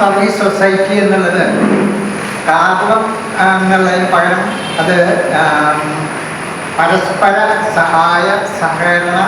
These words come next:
സംഘം എന്നുള്ള പേരിലായിരുന്നു ആദ്യം. അത്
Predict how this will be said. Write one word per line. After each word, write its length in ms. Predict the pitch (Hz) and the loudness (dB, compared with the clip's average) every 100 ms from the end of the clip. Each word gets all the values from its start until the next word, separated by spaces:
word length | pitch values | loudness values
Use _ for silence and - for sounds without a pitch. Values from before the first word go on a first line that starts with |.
| 190 - | -2 -2
സംഘം 400 | 156 165 185 202 202 202 185 | -2 0 2 2 2 0 0
എന്നുള്ള 280 | 180 170 170 175 - | 0 2 2 2 0
പേരിലായിരുന്നു 680 | 165 170 170 175 - - 156 151 | 0 0 2 2 2 0 -2 -2
ആദ്യം. 280 | - - - - - - - - - - - - - - | -2 -6 -6 -8 -10 -10 -10 -10 -10 -10 -10 -6 -2 0
അത് 120 | - | 2